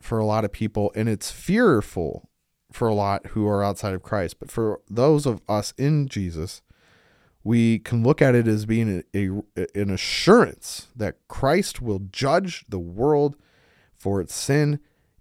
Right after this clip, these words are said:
and the people in Christ will then be released from the burden that sin has kept on our flesh. So then we get to the last portion here of chapter three,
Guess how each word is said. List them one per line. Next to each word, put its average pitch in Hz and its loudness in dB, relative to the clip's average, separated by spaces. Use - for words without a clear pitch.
and 95 -2
the 98 -6
people 139 -4
in 123 -2
Christ 107 -4
will 95 -6
then 101 -4
be 95 -4
released 104 4
from 113 -2
the 101 0
burden 117 2
that 101 -2
sin 110 -4
has 90 -6
kept - -2
on 95 -4
our 87 -4
flesh. - -10
So 151 8
then 165 6
we 165 6
get 160 6
to 170 2
the 160 6
last 147 4
portion 160 2
here 147 0
of 123 -2
chapter 147 -2
three, 190 2